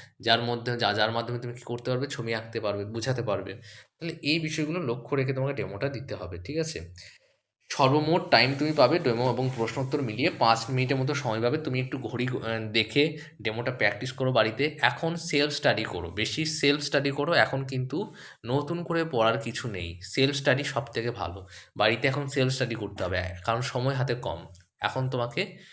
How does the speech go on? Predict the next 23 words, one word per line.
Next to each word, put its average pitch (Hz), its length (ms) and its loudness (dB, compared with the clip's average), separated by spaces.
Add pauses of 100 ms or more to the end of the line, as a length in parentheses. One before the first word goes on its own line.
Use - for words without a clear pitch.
(180)
আহ, 107 200 -2
বাড়িতে 107 300 2
বেশি 117 260 -2
বেশি 135 160 -2
করে 135 140 0
সেলফ 113 240 0
স্টাডি 120 260 0
করো, 123 360 0 (220)
নিজের 113 220 0
সম্বন্ধটা 127 500 0
বারে 98 200 2
বারে 107 480 0
রিভাইজ 104 360 -2
করো, 104 420 0 (280)
ডেমো 110 260 -2
রিভাইজ 110 340 -2
করো, 107 300 0
ঠিক 175 180 -4
আছে? - 260 -2
চিন্তার 139 360 -2
কোনো 131 180 -2
কারণ 85 260 -2
নেই। 82 140 -10